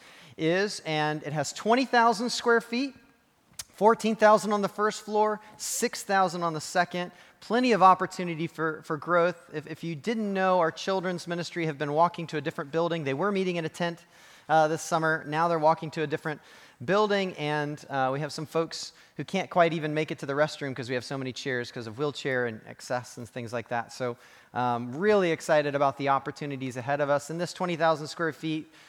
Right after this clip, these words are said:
space is not only the opportunity for just room on Sunday morning, but throughout the week, whether it be starting a potential preschool, we're exploring every opportunity there to do something like that,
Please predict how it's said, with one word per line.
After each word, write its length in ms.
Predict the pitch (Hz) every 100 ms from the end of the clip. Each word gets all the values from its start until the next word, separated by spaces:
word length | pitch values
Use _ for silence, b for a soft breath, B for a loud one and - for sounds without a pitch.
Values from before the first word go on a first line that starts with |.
| B
space 420 | - 202 202 202
is 120 | 156
not 160 | 202 214
only 160 | 226
the 100 | 196
opportunity 580 | 196 202 196 202 196 190
for 280 | 175 165 147
just 240 | 160 151 -
room 340 | 123 143 185 196
on 120 | 190
Sunday 260 | - 185 180
morning, 380 | 170 180 214 - B B B B B
but 120 | 135
throughout 380 | 160 175 226 226
the 80 | 139
week, 440 | 113 107 120 - - _ _ b b b
whether 240 | 127 143 151
it 160 | 135
be 460 | 135 127 123 120 117 _ _ _ _ _
starting 460 | - - 151 160 165
a 60 |
potential 400 | 147 - 156 -
preschool, 560 | 143 170 165 - 175 170 -
we're 80 | 127
exploring 500 | - - 143 147 143
every 240 | 139 143
opportunity 720 | 143 147 143 - 143 131 131 120
there 420 | 110 123 131 170
to 120 | -
do 160 | 123 127
something 420 | 131 135 127 127
like 240 | 113 104 101
that, 380 | 135 156 160